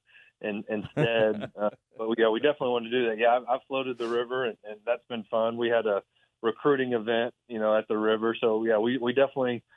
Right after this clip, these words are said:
Speaker 1: uh, are, are gonna use that river in, in a bunch of different aspects.
Speaker 2: <laughs> What, what stands out about the Bears' defense when you start to break it down, what they've done under Dave Aranda? What really, uh,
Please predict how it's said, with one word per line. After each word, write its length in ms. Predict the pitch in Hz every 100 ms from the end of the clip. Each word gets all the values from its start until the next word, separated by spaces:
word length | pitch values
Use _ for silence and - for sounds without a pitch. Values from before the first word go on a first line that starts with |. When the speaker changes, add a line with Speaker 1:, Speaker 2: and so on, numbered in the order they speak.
| _ _ _
Speaker 1:
uh, 60 | 104
are, 560 | 107 110 107 117 110
are 60 | 113
gonna 220 | 120 117
use 240 | 117 123 120
that 160 | 117
river 380 | 110 120 117 113
in, 60 | 104 -
in 80 | 110
a 40 |
bunch 220 | 101 120 117
of 140 | 110 101 -
different 280 | 117 117 107
aspects. 480 | 113 - 104 104 - - _ _ _ -
Speaker 2:
<laughs> 460 | - - - - - - - -
What, 260 | 165 254 -
what 180 | 226
stands 360 | - - 226 147
out 160 | 165 156
about 320 | 135 135 -
the 60 |
Bears' 680 | 117 127 127 127 123 107 - - _ _ 98
defense 800 | 117 143 - 131 127 - - - _
when 140 | 135
you 80 | 123
start 280 | - 151 135
to 80 | 131
break 380 | 113 131 143 143
it 120 | -
down, 360 | 117 120 131
what 200 | 120 131
they've 180 | 143 123
done 240 | 110 131 127
under 280 | 131 120
Dave 300 | 120 123 131
Aranda? 600 | 113 113 117 120 123 127 123 - - _
What 140 | 160 156
really, 520 | 160 156 151 135 120
uh, 160 | 110